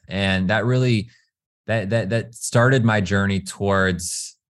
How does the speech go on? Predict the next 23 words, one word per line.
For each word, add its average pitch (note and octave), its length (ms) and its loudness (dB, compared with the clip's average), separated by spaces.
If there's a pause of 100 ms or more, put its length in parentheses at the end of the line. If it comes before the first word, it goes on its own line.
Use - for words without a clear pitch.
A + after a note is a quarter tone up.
(440)
what A2 200 4
I G2 140 2
do F#2 180 0
now. F2 280 -2
And F2+ 80 -4
it F#2 60 -6
started A#2 320 2
with G#2+ 140 4
some F#2+ 260 2
deep G2+ 260 -2
childhood F#2+ 400 0
trauma, F2+ 480 -2
as F#2 160 -4
most F#2 220 0
stories F#2 340 0
start F2+ 300 0
with, F2 200 -4
right? F#2 200 -2
With F2+ 120 -2
some F2+ 180 -4
fucking F2+ 360 -2
deep F#2+ 340 -2 (420)
pain F2+ 600 -2